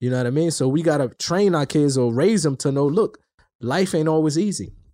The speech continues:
You might hear some stuff on the internet. They might call you ugly.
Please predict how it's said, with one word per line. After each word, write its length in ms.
You 180
might 200
hear 140
some 220
stuff 340
on 120
the 100
internet. 380
They 100
might 200
call 180
you 200
ugly. 400